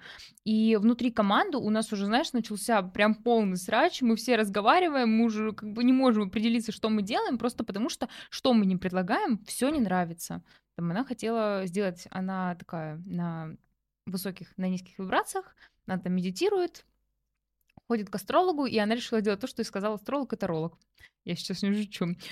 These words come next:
Вот, и, собственно, девочка, которая была проджектом, она выставила в свои сторисы, там, историю про то, как р-, плохо работает наша команда, про то, что мы не прислушиваемся абсолютно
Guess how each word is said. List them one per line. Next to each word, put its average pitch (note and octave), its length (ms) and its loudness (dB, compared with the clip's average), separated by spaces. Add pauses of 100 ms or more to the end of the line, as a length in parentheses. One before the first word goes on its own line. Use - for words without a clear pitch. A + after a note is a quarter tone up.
(160)
Вот, G#3+ 340 2
и, A3 300 4
собственно, G#3+ 380 -2
девочка, G#3+ 300 2
которая G#3 280 0
была F#3+ 160 2
проджектом, D#4+ 640 0 (260)
она A3 760 4
выставила F3+ 840 0
в - 40 -18
свои G3+ 340 0
сторисы, A3+ 960 0
там, F3 160 -2
историю C#4 520 -2
про G3 140 -2
то, G#3+ 400 0
как F3+ 340 -6
р-, F#3+ 80 0
плохо G3 320 -2
работает F#3 380 0
наша F#3 240 -2
команда, D#4 400 2
про - 140 -6
то, G#3+ 100 0
что F#3+ 400 0
мы G3 160 0
не G3 180 2
прислушиваемся F#3 720 -4
абсолютно F3+ 760 -2